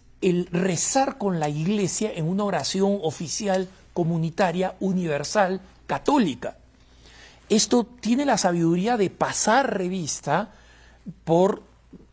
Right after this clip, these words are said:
básicamente, la Sagrada Escritura. Pero el objetivo no es ahorrarte que tú leas las Sagradas Escrituras. Entonces, si tú crees que algo falta, como por ejemplo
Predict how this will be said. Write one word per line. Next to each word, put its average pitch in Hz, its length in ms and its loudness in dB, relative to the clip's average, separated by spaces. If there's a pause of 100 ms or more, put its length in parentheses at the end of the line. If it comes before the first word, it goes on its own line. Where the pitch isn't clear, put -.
(320)
básicamente, 170 1200 0
la 139 360 -2
Sagrada 160 420 0
Escritura. 170 580 0 (300)
Pero 185 140 2
el 190 80 4
objetivo 190 840 0 (280)
no 214 220 4
es 262 160 0
ahorrarte 180 1000 2
que 190 100 -2
tú 208 180 -2
leas 254 400 0
las 120 100 -4
Sagradas 139 340 -6
Escrituras. 139 480 -12 (540)
Entonces, 190 340 -2
si 160 80 -4
tú 247 140 0
crees 339 220 0
que - 120 0
algo 240 220 4
falta, 190 640 -2 (460)
como 165 240 -2
por - 160 0
ejemplo 190 600 0